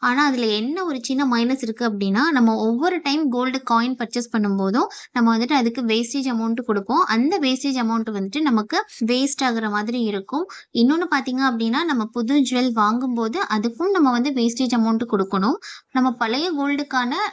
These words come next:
வேஸ்டேஜ் நம்ம கொடுத்ததும் அதுல வந்து வேஸ்டா போகுது இல்லையா? So, நீங்க கோல்டு காயின் வாங்குறது வந்துட்டு உங்களுக்கு வேற ஆப்ஷனே இல்ல அப்படின்னா மட்டும் நீங்க வந்துட்டு எக்ஸ்சேஞ்ச் பண்ணி கோல்டா மாத்துங்க.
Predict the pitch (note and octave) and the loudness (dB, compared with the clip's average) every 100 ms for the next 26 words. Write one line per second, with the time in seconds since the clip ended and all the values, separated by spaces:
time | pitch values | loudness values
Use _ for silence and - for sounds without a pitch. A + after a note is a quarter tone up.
0 | G#3+ A#3 C4 C#4 C4 A#3 A#3 C4 C4 B3+ | -4 -6 -2 -2 0 0 0 -4 -2 -4
1 | F#4+ C#4 A#3 A3 C4+ A#3 A#3 B3 A3+ G#3+ | 0 0 0 -2 0 0 0 -2 -4 -2
2 | G3+ G3 G3+ A3+ A#3 C#4 F4 - _ - | -2 -2 0 0 -2 -4 -6 -8 _ -6
3 | G#3 F#3+ B3+ D#4 F#4 - A#3 A#3+ D#4 C#4+ | -4 -2 0 2 0 0 2 2 2 0
4 | A3+ A3+ A#3+ A#3 G#3+ G3 G3 D4+ C#4 G#3 | 0 0 -2 -2 -2 -2 -2 -2 0 0
5 | G#3 G#3 G3 G3+ G3+ - B3 C#4+ D4 G#3+ | -2 0 2 0 -2 -6 -2 -2 -2 -2
6 | A3 A#3 A#3 A#3+ - G3+ A#3+ C4+ B3+ G#3 | 0 2 2 2 0 -2 -2 0 0 0
7 | G3 F4+ G4 B3+ A3 G3+ G3+ D#4+ B3 - | -4 -4 0 0 0 -2 -2 -2 -2 -2
8 | B3 A#3 A#3 C4 B3 G#3+ G#3+ A3+ G#3+ G3 | -2 0 0 0 2 2 2 0 0 -4
9 | G3+ G3 | -6 -6